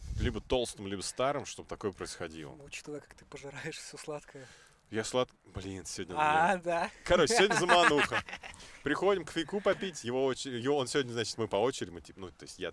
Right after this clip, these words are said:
Speaker 1: веду все, учитываю, когда, с-, когда я ему кофе пил, когда он мне, то есть у меня все там это
Speaker 2: У меня
Speaker 1: подписано.
Speaker 2: то же самое.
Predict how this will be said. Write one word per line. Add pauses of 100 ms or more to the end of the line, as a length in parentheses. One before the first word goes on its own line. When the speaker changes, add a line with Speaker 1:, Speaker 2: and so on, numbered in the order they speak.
Speaker 1:
веду
все,
учитываю,
когда,
с-,
когда
я
ему
кофе
пил,
когда
он
мне,
то
есть
у
меня
все
там
это
Speaker 2:
У
меня
Speaker 1:
подписано.
Speaker 2:
то
же
самое.